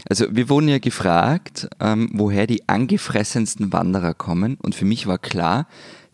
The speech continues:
die wütendsten, die gemeinsten und ja, halt die angefressensten. Aber offenbar habe ich mittlerweile gelernt, heißt es was völlig anderes. Und einer in unserer Runde hätte das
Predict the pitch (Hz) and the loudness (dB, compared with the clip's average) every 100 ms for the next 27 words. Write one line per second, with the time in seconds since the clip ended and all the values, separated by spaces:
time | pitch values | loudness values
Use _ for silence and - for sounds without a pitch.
0 | - 98 101 135 - 120 104 - 101 98 | -4 -2 2 2 4 2 2 0 0 0
1 | - - - 87 92 101 101 98 - - | -2 -8 -4 0 4 4 4 2 0 0
2 | 95 92 - - 80 92 _ - 180 339 | 2 2 -2 -6 -4 -6 _ -4 0 4
3 | 139 - - 160 - 92 - 87 - 85 | 2 2 0 0 -2 -2 -2 -6 -4 -6
4 | - - - - - - - _ - 98 | -6 -14 -20 -20 -20 -20 -20 _ 0 2
5 | 101 - _ - 104 117 127 101 92 110 | 2 0 _ -4 -2 0 0 2 4 4
6 | 127 101 101 120 113 104 101 101 87 82 | 4 2 0 0 0 2 0 0 0 2
7 | 90 113 - - - _ - 92 85 82 | 2 0 -4 -12 -14 _ -8 -2 0 0
8 | - 107 - 98 - 92 95 - - 113 | 0 -4 -2 -4 -2 0 0 0 0 2
9 | 104 85 - - - 92 - - - - | 2 0 0 -2 0 0 0 -12 -20 -20
10 | - _ _ - 98 151 175 131 101 98 | -20 _ _ -2 0 2 4 4 4 4
11 | 123 - 113 117 135 143 87 98 147 _ | 2 0 -2 0 0 2 4 2 0 _
12 | _ _ _ _ - 113 - 151 - 113 | _ _ _ _ -2 0 2 0 4 2
13 | 147 - - | 2 -4 -8